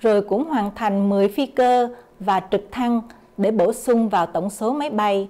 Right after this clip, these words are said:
mà hiện nay được sử dụng, để hỗ trợ cho các hoạt động ngày càng gia tăng của lực lượng." Bà Giao cho biết, mặc dù phải đảm trách rất nhiều nhiệm vụ quan trọng, nhưng lực lượng bảo vệ bờ biển lại được ít người biết tới.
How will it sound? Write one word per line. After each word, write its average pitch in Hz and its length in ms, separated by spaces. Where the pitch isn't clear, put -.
mà 185 220
hiện 190 320
nay 202 160
được 175 160
sử 170 140
dụng, 202 300
để 202 220
hỗ 240 200
trợ 208 280
cho 208 140
các 294 200
hoạt 214 200
động 180 160
ngày 196 200
càng 180 280
gia 196 140
tăng 196 360
của 180 120
lực 202 220
lượng." 147 220
Bà 214 240
Giao 254 240
cho 247 160
biết, 302 360
mặc 208 240
dù 196 260
phải 196 220
đảm 202 200
trách 359 280
rất 440 160
nhiều 208 220
nhiệm 190 260
vụ 170 340
quan 233 200
trọng, 180 300
nhưng 208 360
lực 185 220
lượng 175 200
bảo 185 140
vệ 214 180
bờ 180 200
biển 180 320
lại 185 180
được 180 260
ít 339 200
người 190 220
biết 240 260
tới. 208 320